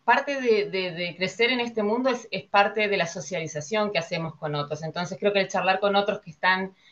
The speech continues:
eh, por el mismo camino y que también han compartido, digamos, sus experiencias en redes sociales, que también hace que uno conozca un montón de situaciones distintas,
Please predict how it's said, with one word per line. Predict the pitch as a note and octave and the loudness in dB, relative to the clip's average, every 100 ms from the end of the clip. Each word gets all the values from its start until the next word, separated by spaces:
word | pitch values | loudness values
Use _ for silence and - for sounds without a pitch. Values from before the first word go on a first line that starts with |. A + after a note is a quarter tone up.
| _ _ - | _ _ -4
eh, | F#3+ F#3 | 0 0
por | F3+ | 2
el | E3+ | 0
mismo | E3+ F#3 | 2 0
camino | E3 F#3 A3 A3+ A3+ G#3 G3 | 2 4 4 6 6 4 2
y | F#3 | 0
que | F3+ | -2
también | E3+ E3 F3+ F#3+ | -4 -2 2 2
han | F#3+ | 2
compartido, | F#3+ F3+ F3+ - G3 F#3+ | 0 0 -2 0 2 4
digamos, | F#3 F3 F#3 F#3 F3+ D#3 | 4 2 2 2 0 -2
sus | - - D#3+ | -12 -12 -10
experiencias | F3 - D#3+ E3+ F#3 F#3 F3+ | -12 -6 -2 0 -2 -2 -6
en | D3+ | -6
redes | E3+ | -6
sociales, | F3 F3+ G3 G3 | -6 2 2 2
que | F3+ | -4
también | D#3+ F3 | -2 -2
hace | F3 F3+ | -2 -4
que | F3 | -8
uno | E3+ E3+ | -6 -4
conozca | E3 F3 - | -4 -4 -2
un | F3+ | -2
montón | E3+ D#3+ F3+ | -2 -2 -2
de | F3 | -2
situaciones | E3+ E3+ E3 F3 | -8 -12 -6 -4
distintas, | E3+ D#3 F#3 G#3 A#3+ | -4 -6 -4 2 2